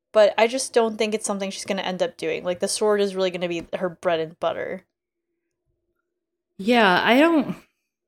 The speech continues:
Speaker 2: I don't think she has time, and I actually could see, I could see Bran even learning, um,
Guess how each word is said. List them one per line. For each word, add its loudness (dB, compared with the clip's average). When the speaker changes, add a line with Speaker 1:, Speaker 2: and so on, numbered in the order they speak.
Speaker 2:
I -2
don't 0
think 2
she 0
has 2
time, 0
and -2
I 0
actually 0
could -2
see, 0
I 4
could -2
see 2
Bran 2
even -2
learning, 2
um, 2